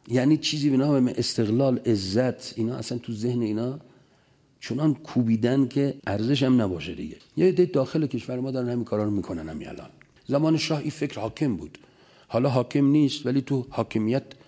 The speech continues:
گاه گاهی نفوذ داره. من عبارت این یارو رو بخونم براتون، میگه که خب بله چه اشکال داره ما مثل نمی‌دونم چه کشور چه کشور چجوری بشیم، یک فرایند سیاسی و سیر تاریخی رو طی بکنیم تا برسیم به عقلانیت سیاسی اجتماعی.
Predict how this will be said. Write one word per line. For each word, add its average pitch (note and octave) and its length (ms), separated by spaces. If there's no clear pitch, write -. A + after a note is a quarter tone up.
گاه A2 200
گاهی B2+ 200
نفوذ G2+ 360
داره. F2 240
من C#3+ 140
عبارت B2+ 380
این B2+ 240
یارو G#2 280
رو A2+ 100
بخونم A#2 360
براتون، A#2 320
میگه G#2+ 220
که A2 240
خب - 220
بله D3 220
چه D3+ 220
اشکال C3+ 300
داره B2+ 160
ما B2 300
مثل A2 380
نمی‌دونم G#2 360
چه A2+ 120
کشور G#2 340
چه G#2+ 160
کشور G#2 320
چجوری G2+ 340
بشیم، G#2+ 300
یک - 140
فرایند C#3 640
سیاسی B2 460
و B2+ 80
سیر A#2 280
تاریخی G#2+ 400
رو A#2 100
طی B2 220
بکنیم D#3 420
تا D#3+ 160
برسیم D#3+ 380
به C#3+ 60
عقلانیت A#2+ 640
سیاسی G#2+ 380
اجتماعی. F2+ 500